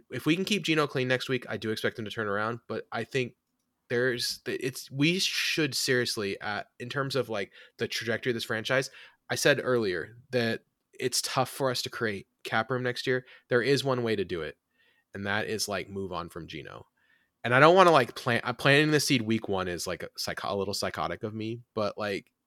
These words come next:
that is something that the team needs to think about. It's like, are we all in with Geno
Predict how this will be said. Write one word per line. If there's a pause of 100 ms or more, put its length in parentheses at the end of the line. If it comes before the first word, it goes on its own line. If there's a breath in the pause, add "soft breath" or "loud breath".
(160)
that
is
something
that
the
team
needs
to
think
about.
It's
like, (360 soft breath)
are
we (760)
all
in
with
Geno